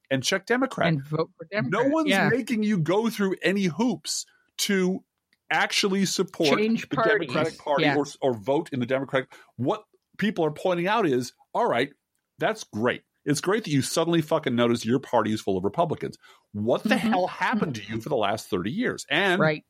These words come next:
Speaker 2: Right.
Speaker 1: more importantly, what do you bring to the table?" Because if all
Speaker 2: Yep.
Speaker 1: you bring to the table is shit that Driftglass was saying fifteen years ago,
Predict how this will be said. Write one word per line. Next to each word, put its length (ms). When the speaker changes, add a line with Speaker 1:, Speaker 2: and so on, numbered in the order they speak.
Speaker 2:
Right. 160
Speaker 1:
more 120
importantly, 540
what 220
do 60
you 120
bring 220
to 60
the 80
table?" 400
Because 300
if 100
all 120
Speaker 2:
Yep. 100
Speaker 1:
you 80
bring 180
to 60
the 260
table 180
is 160
shit 240
that 140
Driftglass 440
was 140
saying 280
fifteen 440
years 260
ago, 420